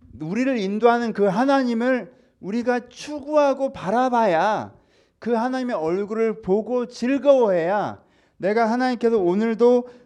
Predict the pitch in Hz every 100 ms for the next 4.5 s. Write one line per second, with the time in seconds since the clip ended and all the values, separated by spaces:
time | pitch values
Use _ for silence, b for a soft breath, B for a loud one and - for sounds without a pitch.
0 | B 160 196 233 233 202 190 196 175 175
1 | 208 202 214 185 147 180 208 160 170 185
2 | 196 196 196 170 190 190 233 254 - 190
3 | 214 - 131 147 175 180 214 202 208 254
4 | 233 220 240 277 302